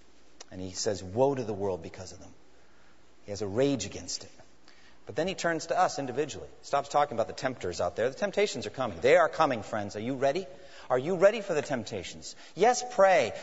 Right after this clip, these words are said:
"Lead us not to temptations." But here in this text, he says temptations are sure to come. They are coming. You can't escape them. You live in the world.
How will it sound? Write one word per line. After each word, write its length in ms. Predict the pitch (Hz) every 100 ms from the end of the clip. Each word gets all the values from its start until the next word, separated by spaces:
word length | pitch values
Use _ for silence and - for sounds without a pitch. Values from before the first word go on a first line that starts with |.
| -
"Lead 220 | 156 170
us 160 | 151 147
not 240 | 156 160
to 100 | 127
temptations." 500 | 147 139 180 170 131
But 120 | 127
here 160 | 139 196
in 80 | 175
this 160 | 220
text, 240 | - 151 -
he 40 |
says 200 | 160 175
temptations 540 | - 175 180 185 185 180
are 60 |
sure 240 | 175 226 247
to 80 |
come. 240 | - 135 98 - - - - - -
They 240 | 131 208
are 100 | 220
coming. 360 | 180 202 175 101 - - - - -
You 100 | 139
can't 420 | - 196 196 - - -
escape 460 | 147 - - 208 202
them. 100 | 117
You 140 | 113
live 200 | 135 196
in 80 | 175
the 80 | 156
world. 540 | 165 202 120 82 -